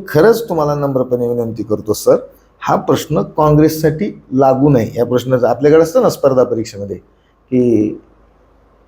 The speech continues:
ए, अ असं, ब तसं, क असं आणि ड लागू नाही.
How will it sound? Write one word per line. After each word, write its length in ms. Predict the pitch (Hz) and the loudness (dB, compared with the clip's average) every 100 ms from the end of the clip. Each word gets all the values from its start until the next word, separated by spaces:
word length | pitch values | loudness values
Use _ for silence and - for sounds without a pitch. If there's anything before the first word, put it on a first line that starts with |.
| _ _ _ _ 135 | _ _ _ _ 0
ए, 180 | 135 131 135 - | 2 2 0 4
अ 60 | 147 139 139 - - _ _ | 6 4 2 -4 -18 _ _
असं, 340 | 127 - 120 117 - | -2 0 0 -2 -8
ब 220 | 113 127 147 147 - - _ - | -4 2 4 2 -2 -18 _ -8
तसं, 300 | - 127 110 - _ _ _ _ _ _ _ - | -4 -2 -2 -6 _ _ _ _ _ _ _ 2
क 60 | 156 160 160 - - | 4 4 0 -8 -4
असं 320 | 135 135 127 104 - - | -4 0 0 0 -8 -12
आणि 240 | 135 175 - - _ _ _ | -8 -8 -10 -20 _ _ _
ड 160 | 139 139 151 92 - - 135 | 0 4 4 2 -8 -10 -2
लागू 380 | 143 127 113 | 0 0 -2
नाही. 240 | 127 107 | -6 -8